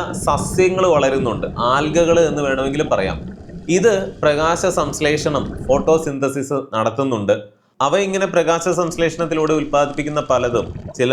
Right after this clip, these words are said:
ഷുഗർ കണ്ടന്റുകളുമൊക്കെ ഈ പറയുന്ന സൂക്ഷ്മമായ ഈ ജീവിക്ക് മുന്നോട്ട് ജീവിക്കാൻ അത്യാവശ്യമാണ്. അതേസമയം ഈ ആൽഗകൾക്കാകട്ടെ ഈ ജീവിയുടെ ഉള്ളിൽ ജീവിക്കാനും സാധിക്കും.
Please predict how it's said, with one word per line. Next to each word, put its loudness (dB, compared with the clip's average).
ഷുഗർ 0
കണ്ടന്റുകളുമൊക്കെ -2
ഈ 4
പറയുന്ന 0
സൂക്ഷ്മമായ 0
ഈ 0
ജീവിക്ക് -2
മുന്നോട്ട് -2
ജീവിക്കാൻ 0
അത്യാവശ്യമാണ്. 0
അതേസമയം 0
ഈ 2
ആൽഗകൾക്കാകട്ടെ 2
ഈ 4
ജീവിയുടെ 2
ഉള്ളിൽ 2
ജീവിക്കാനും 0
സാധിക്കും. -2